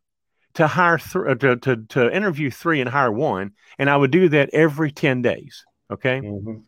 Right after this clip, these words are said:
Speaker 1: Every time I hired somebody on my accounting system, I ch-, I have, there's a letter. My,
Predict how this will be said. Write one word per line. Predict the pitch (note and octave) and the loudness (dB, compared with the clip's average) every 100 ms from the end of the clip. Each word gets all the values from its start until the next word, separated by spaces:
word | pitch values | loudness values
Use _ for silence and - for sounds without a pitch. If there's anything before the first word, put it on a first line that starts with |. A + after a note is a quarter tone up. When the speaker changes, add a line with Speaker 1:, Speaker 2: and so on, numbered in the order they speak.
| _ _ _ _ - | _ _ _ _ 2
Speaker 1:
Every | G#3 C4+ B3 | 4 4 2
time | G#3 G3 | 2 2
I | D#3+ | 2
hired | A#2 D#3+ D#3+ | 0 0 -2
somebody | - A2+ A2+ A2+ C3 | -4 -2 0 0 0
on | B2+ | 0
my | B2 | 0
accounting | A2+ E3+ D#3+ B2 | 0 -2 -2 -2
system, | - A2 - A#2+ A2 | -6 -8 -6 -6 -2
I | C#3 | -2
ch-, | - D3 | -2 -4
I | A#2+ B2+ | 0 0
have, | C3+ A#2 A#2+ | 0 -2 0
there's | A#2+ A2 | 0 0
a | C3+ | 0
letter. | C#3 F#3 F#3+ C3 C3+ | 2 0 0 -4 0
My, | B2+ | 0